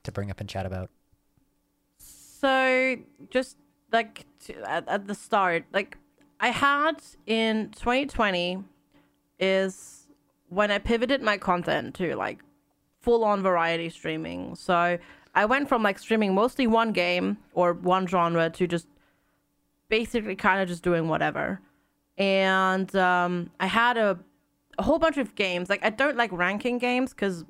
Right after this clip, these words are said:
Speaker 2: games affect me in different ways, and that's what makes them great.
Speaker 1: Mm-hmm.
Speaker 2: Um, but I had a whole bunch that in twenty twenty, like, really, really, really blew me away. And I have to say, in twenty twenty-one, I didn't really have that.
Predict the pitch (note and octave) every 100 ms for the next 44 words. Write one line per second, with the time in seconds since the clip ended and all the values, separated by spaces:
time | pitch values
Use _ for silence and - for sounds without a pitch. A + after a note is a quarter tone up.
0 | _ - G3+ A3 F#3 - F3+ - G#3 F#3+
1 | F#3 F#3 E3+ E3 E3+ G3+ F3 F3+ F3 -
2 | _ F#3 F3+ F#3 F3+ - E3+ E3 F3 B3
3 | - _ _ _ C3+ A2+ G#2 - G#3 F3+
4 | F3+ F3+ _ _ A#3 A3+ A3+ C#4+ C#4+ D4+
5 | D4 B3+ A#3+ - - G#3 G3+ G#3 A#3 G#3+
6 | G3+ G3+ F#3 E3+ E3+ E3+ _ _ _ _
7 | F3 F#3 F3+ - _ F3+ F3+ G#3 A#3 A3+
8 | A3 A3 A3 A3 - F3 E3 F#3+ G3+ G3
9 | F#3+ F#3 D#3+ D#3+ F#3+ F#3 F3 E3 D#3+ E3+
10 | - - E3 F3 F#3+ F3 E3+ D#3 D#3+ G2+
11 | G2 F#3 _ _ _ _ _ _ _ -
12 | G3 G3 F#3+ F#3+ - A3+ D4 D4 E4+ D#4
13 | C4+ - E4 - D#4+ C#4 C#4+ A#3+ G#3 D4
14 | D#4+ E4+ - F#3+ G3 B3+ F4+ G4 A4+ G4+
15 | A4 B4+ - B4 C5